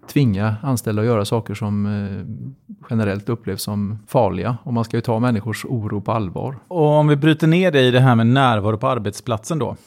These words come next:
Speaker 2: Om, några bara enkla frågor här. Kan man, om man säger att ni får inte komma till jobbet utan ni ska jobba hemma, kan man tvinga en anställd till det?
Speaker 1: Absolut. Det ligger ju inom arbetsledningsrätten att arbetsgivaren bestämmer hur och var arbetet ska utföras.
Speaker 2: Ja.
Speaker 1: Och jag tror att det är ju,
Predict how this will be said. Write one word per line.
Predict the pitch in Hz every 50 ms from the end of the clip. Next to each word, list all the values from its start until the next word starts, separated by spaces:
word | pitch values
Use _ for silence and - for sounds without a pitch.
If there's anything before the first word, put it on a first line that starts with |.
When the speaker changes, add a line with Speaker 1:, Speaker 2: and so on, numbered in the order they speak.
| _ _ -
Speaker 2:
Om, | 135 131 127 113
några | 123 135 131 131 131 131 127 127
bara | 127 127 120 120
enkla | - 127 127 120 107 127 117
frågor | - 139 127 110 120 139
här. | 135 117 107 101
Kan | - - 123 120
man, | 120 120 120 120 117
om | 120 123
man | 127 131
säger | - - 127 120 120
att | 117 - - 101 - _ -
ni | 131 131 139 135
får | 123 - 147
inte | 127 117
komma | - 127 120 113
till | - 135
jobbet | 107 92 90 127 139 - - -
utan | - - 110
ni | 113 110
ska | - - 117
jobba | 113 113 110 110
hemma, | 110 135 113 92 - 127 113 - _
kan | - - 117
man | 120 113
tvinga | 131 131 110 113
en | 135
anställd | 139 135 113 - 104 98 90
till | - 98
det? | - 104 - _ _ _ _ -
Speaker 1:
Absolut. | - 147 - - - 123 117 139 160 156 -
Det | - 107
ligger | 117 147 147 139 139 135
ju | 139
inom | 135 135 135 139
arbetsledningsrätten | 135 120 107 104 - 113 107 101 107 110 107 - 104 - - - 135 135
att | 117 -
arbetsgivaren | 127 117 107 104 - 117 113 110 113
bestämmer | 117 123 - 143 120 113 110 113
hur | 110 117 120 104 104 113
och | 110 110 113 113
var | 117 113 101 110 110
arbetet | 113 113 107 101 104 101 - 107
ska | - - 113
utföras. | 104 104 - - - - 82 113 117 - - - - _ _ _
Speaker 2:
Ja. | - 107 110
Speaker 1:
Och | 185 175 139 120 120 120 117
jag | 113 107
tror | - 127 110
att | 110
det | - 110
är | 107
ju, | 110 110 110 113 113 113 113 113 120 123